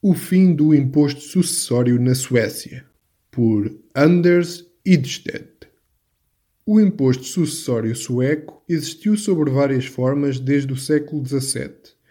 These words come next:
incidindo sobre bens adquiridos por herança, testamento e, em alguns casos, seguro de vida. O imposto era calculado sobre o valor da parcela de cada herdeiro na herança, sendo progressivo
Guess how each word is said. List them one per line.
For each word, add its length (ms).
incidindo 680
sobre 340
bens 300
adquiridos 540
por 240
herança, 580
testamento 760
e, 320
em 140
alguns 340
casos, 580
seguro 440
de 100
vida. 400
O 140
imposto 400
era 120
calculado 640
sobre 300
o 40
valor 320
da 120
parcela 600
de 60
cada 260
herdeiro 520
na 80
herança, 600
sendo 360
progressivo 880